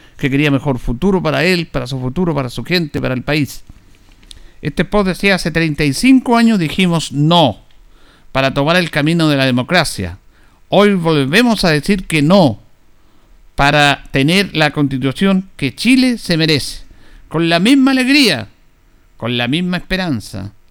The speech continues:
votamos rechazo para tomar el camino de una constitución que nos una en nuestras diferencias y en la que viene. Una que nos una", decían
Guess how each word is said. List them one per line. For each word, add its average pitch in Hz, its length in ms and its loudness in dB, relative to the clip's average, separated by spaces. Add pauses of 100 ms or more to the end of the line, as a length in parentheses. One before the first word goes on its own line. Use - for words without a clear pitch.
(140)
votamos 180 560 -2
rechazo 156 800 -4 (920)
para 127 240 -4
tomar 156 260 -4
el 175 140 -6
camino 165 420 -4
de 160 80 -4
una 165 140 -6
constitución 143 800 -6 (140)
que 135 100 -6
nos 143 320 -6
una 131 400 -2 (600)
en 127 120 -4
nuestras 156 340 -4
diferencias 220 760 -4 (400)
y 135 100 -4
en 139 140 0
la 143 100 0
que 135 120 -6
viene. 101 420 -4 (1200)
Una 269 440 2 (480)
que 147 120 -4
nos 139 260 -6
una", 104 320 -2 (300)
decían 127 720 -4